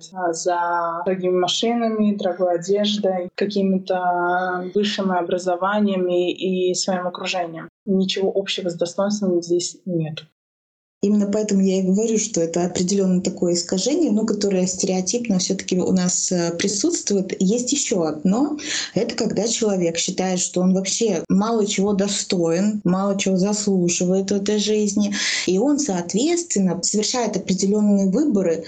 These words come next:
Speaker 2: людей, работы, друзей и так далее, на фоне которых он как будто бы может самоутверждаться, что, ну, вот у меня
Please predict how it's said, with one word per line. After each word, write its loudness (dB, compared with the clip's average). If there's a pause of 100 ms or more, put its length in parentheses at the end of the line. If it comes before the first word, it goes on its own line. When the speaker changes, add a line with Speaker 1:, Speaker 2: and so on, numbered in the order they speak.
(100)
Speaker 2:
людей, 0
работы, 0 (220)
друзей 2
и -2
так 0
далее, 0
на 2
фоне 0
которых 0
он 2
как 2
будто 2
бы 0 (140)
может 2
самоутверждаться, 0 (220)
что, -2
ну, 2
вот -2
у 2
меня 2